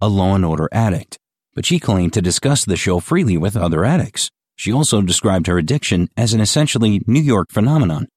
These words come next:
which suggests that even Haskell does not appreciate the full extent of the situation. This would all be merely curious except for one ominous recent development.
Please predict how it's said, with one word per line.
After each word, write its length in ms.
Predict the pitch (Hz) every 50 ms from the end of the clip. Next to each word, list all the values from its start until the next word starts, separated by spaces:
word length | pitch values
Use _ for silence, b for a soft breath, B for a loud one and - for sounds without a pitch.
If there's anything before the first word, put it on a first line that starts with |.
| _ _
which 320 | - 123 117 - - - -
suggests 640 | - 92 82 92 - 175 202 208 107 95 - - -
that 240 | - 98 92 90 82 -
even 280 | - 107 131 110 90 80
Haskell 400 | 82 120 143 - - - - 82
does 200 | 82 82 80 -
not 140 | 117 135 131
appreciate 520 | 110 - 139 143 127 - 104 87 82 78
the 100 | - 78
full 200 | - - 123 123
extent 420 | 104 - - 240 254 147 131 82 73
of 120 | 71 69
the 80 | 76 76
situation. 680 | - 107 87 76 82 80 90 110 123 - - 73 - - _ _ _ _ _ _ _ _ _ _ _ _ _ _
This 220 | - 120 160 - -
would 120 | 226 214
all 140 | 190 180 165
be 140 | 147 139 117
merely 440 | 98 98 104 117 123 107 95 87 76
curious 600 | - - - 165 156 107 87 85 82 85 - -
except 340 | 107 - - - 143 143 -
for 160 | - 139 107
one 320 | 95 98 131 156 160 151 - _ _ -
ominous 500 | 120 120 120 120 120 117 110 - - -
recent 500 | 85 85 95 104 101 - - 87 78 -
development. 560 | 85 76 98 104 104 90 71 - 71 - -